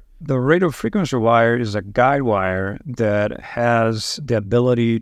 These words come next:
to give support, so it can advance any catheters through, and it has the ability to deliver radiofrequency energy at the tip.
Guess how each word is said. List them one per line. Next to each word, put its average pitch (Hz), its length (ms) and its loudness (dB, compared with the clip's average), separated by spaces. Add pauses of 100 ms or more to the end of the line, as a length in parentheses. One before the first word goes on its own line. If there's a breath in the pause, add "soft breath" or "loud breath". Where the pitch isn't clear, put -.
(100)
to 113 100 -4
give 110 200 2
support, 117 680 -4
so 104 140 -2
it 92 80 -6
can 98 180 -2
advance 113 500 0
any 104 160 0
catheters 110 800 -4 (500)
through, 123 460 -2 (180)
and 120 340 0
it 131 120 0
has 139 220 2
the 151 60 2
ability 131 440 0
to 123 120 -6
deliver 117 460 0
radiofrequency 107 1200 0
energy 107 500 -2
at 101 120 -2
the 95 80 -8
tip. - 280 -6